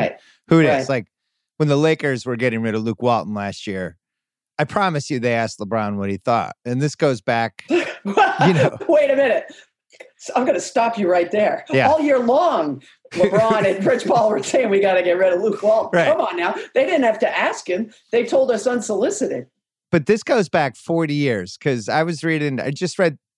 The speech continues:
Speaker 2: Jeff Pearlman's two Laker books, including Showtime, which I'd already read, but I read again.
Speaker 1: Right.
Speaker 2: And then I was reading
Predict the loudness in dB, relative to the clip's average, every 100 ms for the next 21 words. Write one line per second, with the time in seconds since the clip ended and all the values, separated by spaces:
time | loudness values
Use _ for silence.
0 | _ -2 -2 0 -2 0 0 -4 -6 -14
1 | -8 -4 2 0 0 -4 -4 -6 -8 -8
2 | -4 -4 -2 -2 -2 -4 -4 -4 -2 0
3 | -2 -2 -2 -2 -2 -2 -2 0 2 2
4 | 2 0 0 0 -2 -4 -4 -6